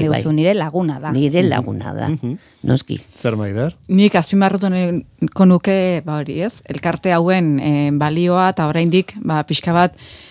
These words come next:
Speaker 4: eh, hor, ez? Ezagutza eta beraien borondate guztiarekin gaina eskaintzen dira, baina oraindik harremanak, ez? El-,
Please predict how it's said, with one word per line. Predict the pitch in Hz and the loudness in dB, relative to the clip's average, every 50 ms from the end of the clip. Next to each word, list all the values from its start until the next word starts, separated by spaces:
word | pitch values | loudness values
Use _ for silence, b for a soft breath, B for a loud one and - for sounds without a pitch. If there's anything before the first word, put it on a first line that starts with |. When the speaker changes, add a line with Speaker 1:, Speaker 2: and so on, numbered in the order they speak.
| B B - | B B -2
Speaker 4:
eh, | - 185 170 165 160 160 160 156 156 156 151 - - | 2 2 2 2 2 0 -2 -2 -2 -2 -4 -6 -4
hor, | - 170 160 151 156 | -2 -2 -2 0 0
ez? | 185 226 - | -2 -2 -2
Ezagutza | 170 170 - 175 175 175 196 - - 202 196 196 190 - | -4 -4 -2 -2 0 0 0 0 2 0 2 2 2 0
eta | - - 160 | 0 -2 0
beraien | 143 170 170 175 185 202 214 214 196 - - - | 2 4 6 6 8 8 8 8 6 4 -2 -4
borondate | - 175 180 170 185 185 196 190 214 | 0 2 4 4 4 4 4 4 4
guztiarekin | 202 185 185 185 - 233 220 208 214 214 214 180 | 4 2 2 2 2 2 2 2 2 0 0 0
gaina | 170 175 180 180 | 0 2 2 2
eskaintzen | 185 - - 208 208 - 226 214 | 2 4 4 4 4 4 4 4
dira, | 202 196 214 220 240 | 4 4 4 4 4
baina | 202 180 165 165 | 4 4 4 4
oraindik | 170 180 190 196 202 226 220 - B B B B B B B B - | 4 4 4 4 4 4 2 2 B B B B B B B B -4
harremanak, | - 180 170 196 208 214 202 175 156 151 156 151 | 0 2 6 6 8 8 8 6 4 2 2 2
ez? | 214 247 247 - 208 - | 2 0 0 -2 -2 0
El-, | 175 175 180 | 2 2 2